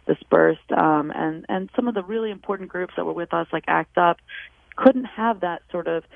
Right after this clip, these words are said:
outreach potential in terms of either television or even just interacting with the, the viewers, you know? Um, so it was an unsatisfactory experience.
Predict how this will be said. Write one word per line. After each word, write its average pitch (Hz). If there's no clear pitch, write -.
outreach 208
potential 156
in 147
terms 165
of 165
either 165
television 214
or 247
even 233
just 175
interacting 190
with 160
the, 160
the 175
viewers, 240
you -
know? 185
Um, 190
so 233
it 269
was 262
an 254
unsatisfactory 220
experience. 196